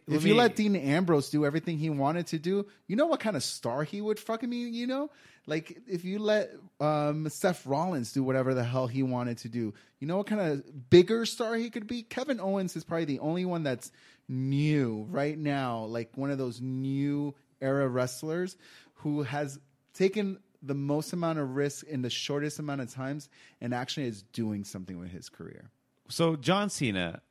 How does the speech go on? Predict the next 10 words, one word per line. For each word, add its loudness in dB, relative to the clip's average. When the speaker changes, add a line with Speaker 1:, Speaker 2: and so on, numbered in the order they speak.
Speaker 2:
he -2
was 4
gonna 2
get 0
sent -4
back -2
to -2
the -10
farm -4
system, -8